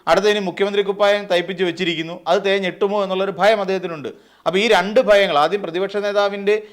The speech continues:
ആ, കുപ്പായം പോയതിലുള്ള മനസ്താപത്തിൽ ഉദ്ദേശിച്ചിട്ടാണ് പറയുന്നത്, "ഇപ്പോഴേ പുസ്തകം അടിച്ച് കുട്ടികൾക്ക് വിതരണം ചെയ്താൽ, അല്ലെങ്കിൽ കുട്ടികളുടെ കയ്യിലേക്ക് പുസ്തകം എത്തിയാൽ, എട്ടാം ക്ലാസ്സിൽ നീ കുട്ടി ഒമ്പതാം ക്ലാസ്സിൽ പോയില്ലെങ്കിലോ?"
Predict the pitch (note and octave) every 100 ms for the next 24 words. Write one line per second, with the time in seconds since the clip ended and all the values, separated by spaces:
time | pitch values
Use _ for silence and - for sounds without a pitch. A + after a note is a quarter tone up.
0 | - - F#3+ F#3+ F#3 E3+ G3 G3+ G3+ F3+
1 | F#3 G#3 G#3 G3+ G3 F#3 F#3 G#3 G3+ G3+
2 | G3+ F#3+ F#3 F#3+ F#3+ F#3 F#3 F3+ F3+ F3+
3 | F3+ - _ D#3+ D#3 G3+ A3+ A#3 G3 G#3
4 | A3 G3+ F#3+ F#3+ G3 F#3 G#3 G#3+ G#3 F3
5 | F#3+ A#3 F#3+ F3+ F#3 B2 - D3 F#3 G#3
6 | E3+ F#3 F#3+ A3 G3 F#3+ G3+ G3+ D#3 G3+
7 | F3+ F#3 D3+ G#2+ - - - C#3 F3+ G#3
8 | G#3+ G#3+ G3 G3 G#3+ G3 G#3+ G3+ E3 F#3+
9 | G#3 G#3 G3+ F#3+ G3+ G#3+ G3+ G#3 G#3+ A#3
10 | - - -